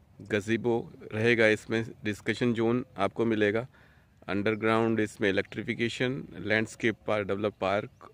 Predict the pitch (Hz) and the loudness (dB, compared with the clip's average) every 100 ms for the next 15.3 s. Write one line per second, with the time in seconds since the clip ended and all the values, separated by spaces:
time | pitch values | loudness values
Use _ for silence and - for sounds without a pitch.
0 | - 92 90 98 101 107 113 - 98 98 | -4 -4 -2 -2 -2 -2 -4 -2 -4 -2
1 | 104 104 104 110 104 104 113 - - - | 2 2 0 -4 -4 -4 -8 -12 -20 -20
2 | - - - - - 98 104 107 117 104 | -20 -20 -20 -20 -4 0 2 2 2 2
3 | - 95 95 95 90 104 165 - _ _ | 0 -6 -4 -6 -6 -6 -6 -10 _ _
4 | _ _ - 101 98 82 50 - 90 92 | _ _ -4 -2 -2 -6 -8 -12 -14 -16
5 | - - - - 92 90 123 120 117 117 | -20 -20 -20 -12 -8 -4 -2 -2 0 -2
6 | - 127 202 - - - _ - 98 104 | -2 -6 -6 -8 -20 -20 _ -14 -8 -6
7 | 127 160 185 - 131 139 143 147 147 - | -4 -6 -6 -4 -2 0 2 2 0 -4
8 | _ _ - 113 110 113 113 - - - | _ _ -8 -4 0 0 0 -4 -8 -20
9 | - - _ _ _ _ _ _ - 120 | -20 -20 _ _ _ _ _ _ -2 0
10 | 143 175 170 185 185 180 135 139 156 165 | 2 2 4 8 8 6 2 4 6 6
11 | 160 160 139 139 156 147 135 139 139 143 | 4 2 2 2 2 4 4 2 2 0
12 | 127 - 120 120 123 113 104 113 - 113 | 0 -2 0 0 4 4 6 2 0 -4
13 | - 113 113 - - - - - 127 - | -2 -2 -2 -6 -12 -20 -6 0 2 2
14 | 151 - 170 147 151 170 143 123 120 147 | -2 0 -2 0 -2 0 2 2 4 2
15 | 156 160 | 2 -2